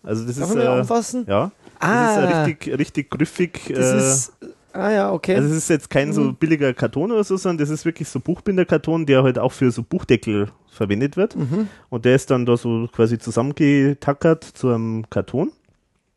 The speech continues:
Speaker 1: Auf der Oberfläche ist, äh, das Cover im Prinzip. Und zwar, das ist so,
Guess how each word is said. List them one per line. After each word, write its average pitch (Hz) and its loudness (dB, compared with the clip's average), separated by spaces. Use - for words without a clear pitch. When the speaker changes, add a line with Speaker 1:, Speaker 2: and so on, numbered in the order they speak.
Speaker 1:
Auf 139 -2
der - 2
Oberfläche 196 0
ist, - -2
äh, 113 4
das - -6
Cover 196 2
im 175 -6
Prinzip. 196 -6
Und 131 -4
zwar, 120 2
das 123 -2
ist 131 -8
so, 135 4